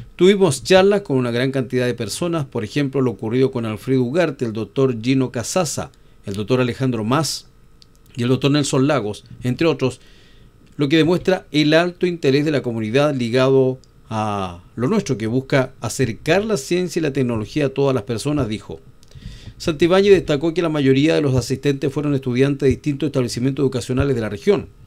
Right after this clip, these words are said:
porque precisamente, dijo, nuestro enfoque está en alumnos de distintos niveles, niños y jóvenes,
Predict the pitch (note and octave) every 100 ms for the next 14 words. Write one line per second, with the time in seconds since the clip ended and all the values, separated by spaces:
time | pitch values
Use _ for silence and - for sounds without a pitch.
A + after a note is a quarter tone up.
0 | - - - - - - - D#2+ D#2+ G2
1 | A2 F3+ D3+ C3 C3+ C3 C#3+ C3+ - -
2 | - - C3+ C3+ F#3+ C3+ D#3 D3 C#3 D#3
3 | D3 D3 - C3 B2+ E3 E3+ D#3 A#2+ G#2+
4 | - D3 D3+ B2 B2 E3+ D3+ G2+ G#2 C#3
5 | D3 C3+ - E3+ D3+ C3 B2+